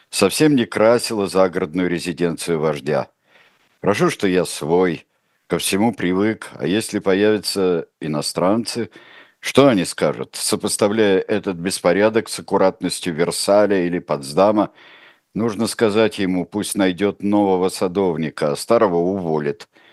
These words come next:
Внизу текла уютная, словно гамак, река.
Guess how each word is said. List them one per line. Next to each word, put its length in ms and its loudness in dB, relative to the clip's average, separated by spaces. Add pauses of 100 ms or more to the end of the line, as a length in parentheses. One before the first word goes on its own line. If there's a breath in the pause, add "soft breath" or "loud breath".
(960 soft breath)
Внизу 380 0
текла 380 2
уютная, 600 -2
словно 420 0
гамак, 480 0
река. 540 -4